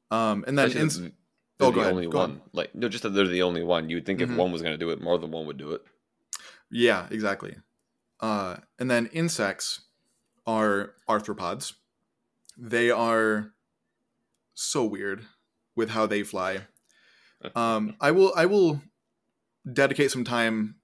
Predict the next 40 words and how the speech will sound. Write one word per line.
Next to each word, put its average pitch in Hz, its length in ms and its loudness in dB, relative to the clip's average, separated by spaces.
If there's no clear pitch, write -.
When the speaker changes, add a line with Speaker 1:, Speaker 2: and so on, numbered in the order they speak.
Speaker 1:
in 135 80 -4
a 127 60 2
little 127 320 6
bit 113 240 2
about 110 180 -2
when 113 160 -2
talk 120 160 -2
about 117 160 2
how 120 180 0
they 107 220 2
evolved 104 600 -2
flight, 135 440 0
with 117 140 0
talking 113 260 -2
about 104 200 -2
some 117 100 -6
of 110 60 -4
their 107 80 0
flight 107 200 -2
mechanics. 113 360 -4
But 127 80 0
I'm 120 60 -4
sure 165 140 0
you've 127 120 -2
probably 107 220 0
heard 104 200 -2
things 101 300 -8
like, 98 260 -6
you - 80 -6
know, 104 320 -2
"We 127 160 0
don't 123 200 2
understand 113 480 0
the 104 80 -4
physics 107 420 -2
behind, 107 320 -2
like, 98 160 0
how 101 220 0
bees 95 340 -6
fly." 107 440 -2